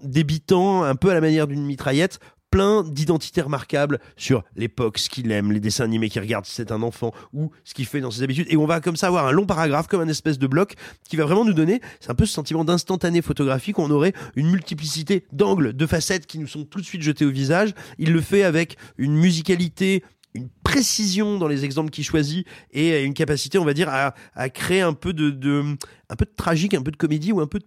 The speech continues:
poésie à partir d'éléments très bruts, très, euh,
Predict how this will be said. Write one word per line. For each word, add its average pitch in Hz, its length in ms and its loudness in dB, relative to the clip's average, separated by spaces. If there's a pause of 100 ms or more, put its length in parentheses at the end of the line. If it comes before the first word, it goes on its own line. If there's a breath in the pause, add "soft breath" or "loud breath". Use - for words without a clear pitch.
poésie 185 460 2 (240 loud breath)
à 123 100 -4
partir 160 360 -4
d'éléments 147 560 0 (160)
très 147 140 -2
bruts, 151 240 4 (280)
très, 147 500 -2 (360 soft breath)
euh, 113 840 -2